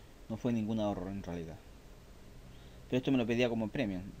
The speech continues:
Esa es la ventaja, como premium. Y sin premium, que creo que era, que eran seis de esta y diez de esta, algo así.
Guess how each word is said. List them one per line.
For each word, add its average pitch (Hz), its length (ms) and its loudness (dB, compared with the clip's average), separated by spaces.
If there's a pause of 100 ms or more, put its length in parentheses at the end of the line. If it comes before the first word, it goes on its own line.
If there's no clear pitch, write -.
(160)
Esa - 160 -4
es - 20 2
la 123 80 4
ventaja, 120 460 -2
como 123 260 -2
premium. 95 320 -4 (1800)
Y 113 80 -4
sin 131 220 2
premium, 151 420 2
que 127 240 -8 (400)
creo 127 220 0
que 120 100 2
era, 98 460 2 (2250)
que 123 100 -2
eran 104 480 0
seis 107 300 0
de 107 160 4
esta 120 320 0
y 104 300 2
diez 107 260 0
de 117 80 0
esta, - 160 -4
algo 101 140 -2
así. 104 200 -6